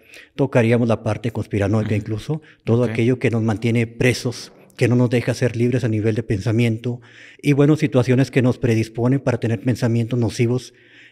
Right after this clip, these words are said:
Speaker 1: en nuestro estilo de vida, pensamientos nocivos que no nos dejan vivir en paz,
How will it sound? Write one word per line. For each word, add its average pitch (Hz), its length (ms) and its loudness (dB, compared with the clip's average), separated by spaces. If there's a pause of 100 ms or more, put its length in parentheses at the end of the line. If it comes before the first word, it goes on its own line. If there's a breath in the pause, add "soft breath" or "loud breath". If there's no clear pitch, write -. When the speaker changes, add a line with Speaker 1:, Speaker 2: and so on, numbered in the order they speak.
(100)
Speaker 1:
en 120 160 0
nuestro 113 220 0
estilo 107 280 0
de 101 120 0
vida, 110 320 2 (420 soft breath)
pensamientos 131 480 2
nocivos 139 540 2
que 127 120 -2
no 123 80 -2
nos 131 200 0
dejan 131 320 -2
vivir 117 240 -2
en 113 160 -6
paz, 117 320 -2